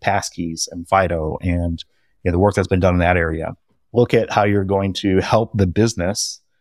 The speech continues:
go passwordless. Nobody likes it. So stop talking and do something. Um, individually, you know, I think, uh, this is kind of a tough question 'cause everyone has whatever they wanna, uh,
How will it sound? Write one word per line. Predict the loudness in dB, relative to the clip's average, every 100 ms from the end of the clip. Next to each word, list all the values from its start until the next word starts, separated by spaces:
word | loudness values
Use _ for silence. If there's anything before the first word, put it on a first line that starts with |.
| _ _ _ _ _ _ 0
go | 0
passwordless. | 2 2 2 0 -2 -6 -8 -2
Nobody | 2 4
likes | 4 2
it. | -4 -8 _ _
So | -6 -2 -2
stop | 0 2 2 _ -4
talking | 0 0 -2 -8 -10 _ _ _ _
and | -8 0
do | 2
something. | 2 -2 -6 -12 -16 _ _ _ _ _ _ _ -2
Um, | 0 0 -2 0
individually, | 2 4 2 2 2 4 2 0 _ _
you | 2
know, | 4
I | 4
think, | 4 2 4
uh, | 4 4 0 -4 _ _ _ _ _ _ -10
this | -2 2 2 2
is |
kind | 0 0
of |
a | 0
tough | 0
question | 2 2 2
'cause | 2
everyone | 2 2 0 0
has | 0 0 -2 -8 _ _ _ _ -2
whatever | 2 2 2
they | 2
wanna, | 2 0 0 -4 -4
uh, | -2